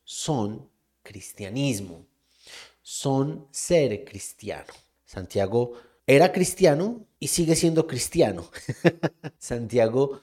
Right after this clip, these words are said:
tenía un rumbo de vida dentro de una de las líneas del cristianismo y ahora toma otro rumbo de vida dentro de otra de las líneas del cristianismo. Y se vale. Creo que una de las cosas que me alegra,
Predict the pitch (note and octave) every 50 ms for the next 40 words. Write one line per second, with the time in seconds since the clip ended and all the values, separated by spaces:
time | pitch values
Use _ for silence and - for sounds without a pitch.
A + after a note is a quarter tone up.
0 | _ _ - G#2+ A2 B2+ D3 E3+ F#3 F3+ F3 F3+ F#3 F#3 F3+ E3 F#3+ F3 D#3 D3
1 | D3+ C#3+ C#3 C3+ B2+ - E2 E2+ E2 B2 B2+ C3 D3+ D3+ E3+ D#3+ C#3+ B2 B2 B2+
2 | D3 D#3+ F#3+ G3+ F#3 D#3 B2+ A2 G#2+ A#2 B2 B2+ C3+ D3 D#3 D#3+ D3+ D3 D3 D#3
3 | E3+ F#3 F#3 - - - - _ _ _ - A2 G#2+ G#2 - A2+ G#2+ - - -
4 | A2 G#2+ G#2 G2+ G2 A2+ D#3+ G3 G#3+ G3+ F3 F#3 G3 - - F#3 F3+ F3+ - -
5 | - - A3 G#3+ - - C#3+ B2 A2 A2+ A2 A2 G#2+ G#2+ A2+ A#2+ A#2+ A2+ A2 A2+
6 | A2+ G#2+ - - A#2 A#2 B2+ C3+ B2+ - - - - - _ - - F#3+ G#3 G#3
7 | G#3 - D3 C3 A#2+ A2+ G#2 F#2+ G2+ F#2+ A2 A2+ A2 G2+ F#2+ G2 A2 A#2+ A#2+ B2+
8 | B2 G#2+ - - - F2+ - - - - - G#3+ G3 C3+ G2+ F2+ F2+ - - _
9 | _ _ _ _ _ _ _ - - - _ _ _ _ - A2 - - F#2 F2+
10 | G#2+ A2+ A2 F2 - - - _ _ - - B2 A#2+ B2 - - - F3 D#3 B2+
11 | A#2 G#2+ G#2 - - - _ - - A#2 A#2+ C#3 D#3 D#3+ D3 B2+ - - - -
12 | B2 G#2+ C3+ C3+ - - - C#3 A#2 G#2+ G2 G#2 B2 D3+ D#3+ D3+ A#2 G#2+ G2+ G#2+
13 | G#2 A#2+ C3 -